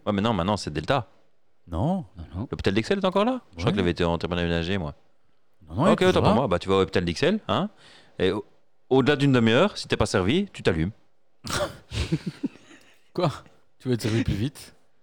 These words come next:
Speaker 3: Ouais, mais
Speaker 2: Mais... tu vois,
Speaker 1: C'est une bonne technique.
Speaker 2: mais
Speaker 1: Vous
Speaker 2: ça,
Speaker 1: venez,
Speaker 2: c'est Florida fucking man.
Speaker 1: vous venez pourquoi ? J'avais mal de tête.
Speaker 2: J'ai mal aux dents.
Speaker 3: Et maintenant,
Speaker 2: Et, et là,
Speaker 3: bah,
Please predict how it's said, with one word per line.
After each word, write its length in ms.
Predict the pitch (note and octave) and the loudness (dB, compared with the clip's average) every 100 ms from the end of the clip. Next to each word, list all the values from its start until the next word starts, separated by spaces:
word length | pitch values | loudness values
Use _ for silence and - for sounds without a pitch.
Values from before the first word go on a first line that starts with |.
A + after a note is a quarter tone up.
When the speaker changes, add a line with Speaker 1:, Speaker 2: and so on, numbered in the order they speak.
| _ - - _ _ _ _ _ _ E3+ | _ -20 -20 _ _ _ _ _ _ -12
Speaker 3:
Ouais, 120 | B2+ B2+ | -8 -8
mais 120 | G#2+ | -6
Speaker 2:
Mais... 120 | A2 | -6
tu 140 | - | -4
vois, 160 | F#3 C4+ | -2 0
Speaker 1:
C'est 120 | C4+ E3+ | 0 0
une 160 | G2 | 2
bonne 100 | G#2+ | 2
technique. 400 | - D3+ E3 - - - | 0 2 0 0 -10 -4
Speaker 2:
mais 100 | - | 0
Speaker 1:
Vous 100 | F4 | 2
Speaker 2:
ça, 60 | C#3+ | 4
Speaker 1:
venez, 100 | C3+ | 2
Speaker 2:
c'est 280 | C#3 F3+ | 2 0
Florida 840 | - - - - A2+ A2 A2+ B2+ C3+ | -2 -10 -18 -6 0 2 2 0 -2
fucking 400 | - - - D3 | -2 -6 -4 -4
man. 340 | D3+ D3 - - - | -2 -4 -6 -10 -8
Speaker 1:
vous 100 | G#2+ | 0
venez 120 | A#2+ | 2
pourquoi ? 380 | A#2+ A#2 C3+ C3+ | 2 4 4 2
J'avais 200 | - F#2 | 2 2
mal 120 | G2 | 2
de 60 | F#2+ | 2
tête. 280 | - D#2+ - C#3+ _ _ - - - - - G#3 - - - - | 0 -2 -4 -18 _ _ -20 -18 -16 -10 -6 -6 -8 -16 -18 -2
Speaker 2:
J'ai 160 | A2+ B2+ | 2 6
mal 180 | D3+ | 8
aux 80 | D3+ | 8
dents. 240 | C3+ D#3 D3+ - C#3+ C#3 - G3+ - | 6 4 2 -6 -12 -14 -10 -10 -6
Speaker 3:
Et 60 | A2 | -4
maintenant, 320 | G2 A2 C#3 | 0 0 0
Speaker 2:
Et, 40 | |
et 80 | A2 | 2
là, 200 | A2+ | 2
Speaker 3:
bah, 60 | C#3 | 2